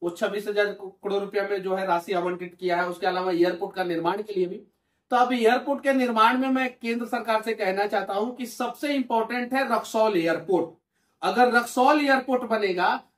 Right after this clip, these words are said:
तो पटना के बाद सबसे ज्यादा बिजी एयरपोर्ट रक्सौल होगा। आज ही नेपाल में फिर से एक प्लेन हादसा हुआ है।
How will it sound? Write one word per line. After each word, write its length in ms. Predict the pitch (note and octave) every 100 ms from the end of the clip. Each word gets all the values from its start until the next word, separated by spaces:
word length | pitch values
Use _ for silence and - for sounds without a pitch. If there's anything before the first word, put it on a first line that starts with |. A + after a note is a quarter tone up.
| _
तो 100 | A#3
पटना 560 | A3 - G#3+ A3+ B3 D4
के 160 | C#4+ B3
बाद 380 | G#3 G#3 A#3
सबसे 460 | A#3+ - B3+ - D#4
ज्यादा 280 | C#4 C4 C4
बिजी 420 | G#3+ A3+ B3+ B3+
एयरपोर्ट 320 | B3 - C4 A3+
रक्सौल 400 | A3+ - G3+ F#3
होगा। 280 | D#3 C3 - _ - A3
आज 140 | A#3 A#3
ही 260 | B3+ C#4
नेपाल 480 | C4 B3 G#3+ G#3+ B3+
में 200 | B3+ B3 -
फिर 120 | C#4+
से 260 | B3+ E4 D#4
एक 160 | -
प्लेन 220 | B3+ A3 F#3
हादसा 340 | E3 D#3+ D#3+
हुआ 220 | C#3+
है। 80 | C3+